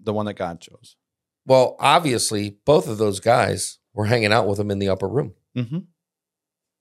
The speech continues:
Speaker 2: They knew Jesus.
Speaker 1: Mm-hmm.
Speaker 2: They were probably friends with him, very close friends.
Speaker 1: Which is another, 'cause we always associate Jesus and the twelve disciples. And I think I mentioned this on one of the other episodes,
Speaker 2: Mm.
Speaker 1: but, like, right there, it says there was a hundred and twenty people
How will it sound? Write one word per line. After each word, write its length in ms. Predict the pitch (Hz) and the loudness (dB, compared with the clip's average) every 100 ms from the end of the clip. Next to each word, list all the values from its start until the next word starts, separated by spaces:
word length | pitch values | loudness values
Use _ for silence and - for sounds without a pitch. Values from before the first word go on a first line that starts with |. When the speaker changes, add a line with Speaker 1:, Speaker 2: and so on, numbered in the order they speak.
| _ _ _ - | _ _ _ 0
Speaker 2:
They 100 | 123 | 2
knew 160 | 131 | 4
Jesus. 540 | 165 98 87 - - - | 0 -4 -10 -14 -20 -12
Speaker 1:
Mm-hmm. 260 | 120 117 147 170 - | -10 -10 -12 -14 0
Speaker 2:
They 120 | 127 | 2
were 80 | 120 | 4
probably 260 | 131 131 | 2 2
friends 300 | 139 135 147 139 | 2 0 0 -2
with 100 | 95 | -4
him, 140 | 101 | -2
very 280 | 95 127 131 | 2 2 2
close 260 | 190 220 | -2 -4
friends. 300 | - - - | -4 -10 -2
Speaker 1:
Which 180 | 143 160 | 0 2
is 100 | 165 | 2
another, 380 | 151 127 165 139 | 4 4 4 2
'cause 300 | - 123 131 | -2 -4 -4
we 140 | 123 127 | 2 4
always 260 | 127 123 | 4 2
associate 540 | 110 127 120 - 107 82 | 0 0 0 0 -2 -2
Jesus 400 | 113 113 110 110 | -4 -4 -4 -4
and 140 | 101 | -4
the 60 | 90 | -4
twelve 300 | - 113 92 | -2 -2 -2
disciples. 480 | - 110 117 - | -2 0 0 -2
And 140 | 92 123 | 2 2
I 60 | |
think 180 | 131 - | 2 2
I 60 | 139 | 2
mentioned 360 | 117 113 - 110 | 2 0 -2 0
this 180 | 117 | 0
on 300 | 117 107 90 - _ - | 0 -4 -6 -14 _ 0
one 180 | 131 | 2
of 60 | 117 | 2
the 100 | 98 | 2
other 180 | 110 104 | 4 2
episodes, 500 | 85 - 60 57 117 | 0 -6 -8 -10 -2
Speaker 2:
Mm. 40 | |
Speaker 1:
but, 240 | 120 98 - | -2 -2 -4
like, 240 | 131 120 117 | -2 -2 2
right 220 | 123 123 | 0 2
there, 240 | 143 143 | 4 4
it 120 | 110 | 2
says 340 | - 117 110 - | 2 2 2 0
there 160 | 113 110 | 0 2
was 120 | 110 | 0
a 60 | 95 | -4
hundred 400 | - 143 135 127 | -4 -2 0 -2
and 120 | 107 | -4
twenty 300 | 131 135 113 | -6 -8 -8
people 600 | - 160 - 85 98 | -10 -12 -8 -8 -8